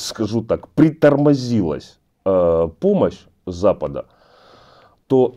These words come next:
наши позиции, получается, <laughs> вот с моей точки зрения, хуже. Повторюсь, тогда у нас не было надежды на что-либо серьёзное,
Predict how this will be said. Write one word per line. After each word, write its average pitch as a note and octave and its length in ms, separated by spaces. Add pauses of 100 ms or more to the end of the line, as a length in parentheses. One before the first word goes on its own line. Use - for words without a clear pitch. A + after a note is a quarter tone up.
наши D3 440
позиции, B2 1000 (260)
получается, A#2+ 960 (960)
<laughs> - 880
вот A#2 240 (600)
с - 160
моей C#3+ 200
точки D3 320
зрения, C#3+ 420
хуже. G#2+ 580 (1080)
Повторюсь, A#2 460
тогда C3+ 300
у D#3 40
нас C#3+ 240
не D3 140
было B2 220
надежды B2 480
на G#2+ 120
что-либо G2+ 460
серьёзное, F#3 600